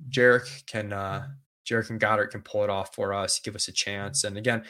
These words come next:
like, that team two is probably dead if I have one of the chalk defenses, but we have Chargers defense, which gives us a little bit of life because it outscored, you know, like, the chalk Baltimore defense by, like, six. It just makes it a little bit more possible for, uh, some of these unlikely things that we need to happen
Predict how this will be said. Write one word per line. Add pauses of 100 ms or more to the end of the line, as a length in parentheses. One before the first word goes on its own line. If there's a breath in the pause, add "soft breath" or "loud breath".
(220 loud breath)
like,
that
team
two
is
probably
dead
if
I
have
one
of
the
chalk
defenses,
but
we
have (420 soft breath)
Chargers
defense,
which
gives
us
a
little
bit
of (100)
life
because
it
outscored, (380 soft breath)
you
know,
like,
the
chalk
Baltimore
defense
by,
like,
six.
It
just
makes
it
a
little
bit
more
possible (360 soft breath)
for,
uh, (200)
some
of
these
unlikely
things
that
we
need
to
happen